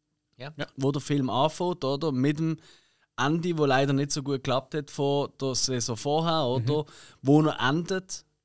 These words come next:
Speaker 2: Ja.
Speaker 3: Ähm, also wirklich, er ist wirklich genial durchgetaktet.
Speaker 1: Mhm.
Speaker 3: Und das ist bei so Filmen, wo vielleicht so ein bisschen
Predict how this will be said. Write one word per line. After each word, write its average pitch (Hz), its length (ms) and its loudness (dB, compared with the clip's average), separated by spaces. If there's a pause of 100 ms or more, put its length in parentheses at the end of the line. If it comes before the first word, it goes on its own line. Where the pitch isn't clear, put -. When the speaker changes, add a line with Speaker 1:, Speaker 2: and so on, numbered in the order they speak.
Speaker 2:
Ja. 135 160 2
Speaker 3:
Ähm, 135 220 2
also 135 220 2 (200)
wirklich, 165 320 -2 (160)
er 143 120 2
ist 147 100 4
wirklich 175 180 2 (320)
genial 143 540 4
durchgetaktet. 143 920 -2
Speaker 1:
Mhm. 117 40 -6
Speaker 3:
Und 120 80 -2
das 147 100 6
ist 175 220 4 (420)
bei 151 100 2
so 196 280 4
Filmen, 185 560 4
wo 147 360 6
vielleicht - 880 -2 (520)
so - 140 -10
ein 107 80 -8
bisschen 131 640 0